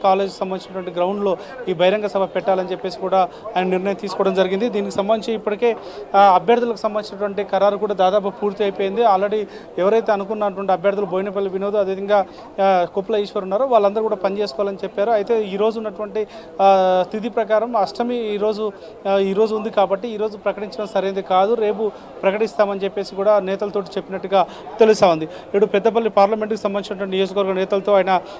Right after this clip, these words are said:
భేటీ అయ్యారు. ప్రస్తుతం ఉన్నటువంటి పరిస్థితి నుంచి కూడా అక్కడ చూస్తే కరీంనగర్ జిల్లాకు సంబంధించి ఎక్కడ కూడా అధైర్యపడాల్సిన అవసరం లేదు. అక్కడ రెండు స్థానాలు మనం గెలుస్తాము,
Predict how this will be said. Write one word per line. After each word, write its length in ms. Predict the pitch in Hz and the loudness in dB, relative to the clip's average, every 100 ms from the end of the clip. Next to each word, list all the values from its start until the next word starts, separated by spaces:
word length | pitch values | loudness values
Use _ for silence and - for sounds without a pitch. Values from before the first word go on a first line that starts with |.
| - 165 | -4 6
భేటీ 220 | 196 214 | 8 10
అయ్యారు. 280 | 196 202 240 | 8 8 8
ప్రస్తుతం 340 | 214 202 233 | 6 6 6
ఉన్నటువంటి 380 | 226 220 226 208 | 4 4 2 2
పరిస్థితి 340 | 208 202 - | 0 0 -2
నుంచి 200 | 208 190 | -6 -2
కూడా 180 | 214 262 - - - | 0 0 -2 -12 4
అక్కడ 280 | 202 202 196 - | 4 4 0 -4
చూస్తే 220 | 214 277 | -4 -2
కరీంనగర్ 480 | 262 214 226 240 226 | 2 2 2 -2 -2
జిల్లాకు 280 | 202 214 202 | -2 -2 -4
సంబంధించి 460 | 202 196 196 240 202 | -6 -8 -8 -6 -6
ఎక్కడ 200 | 220 208 | -4 -4
కూడా 180 | 208 | -2
అధైర్యపడాల్సిన 920 | 208 180 165 170 208 208 196 196 196 190 | 0 0 -2 0 -2 0 0 -2 -4 -6
అవసరం 300 | 180 185 196 | -6 -6 -6
లేదు. 160 | 196 | -2
అక్కడ 160 | 233 202 | -2 -2
రెండు 220 | 180 196 | -8 -8
స్థానాలు 320 | 214 214 208 | -4 -4 -4
మనం 180 | 196 185 | -6 -8
గెలుస్తాము, 600 | 156 160 185 - 202 269 | -8 -8 -4 -4 -4 -6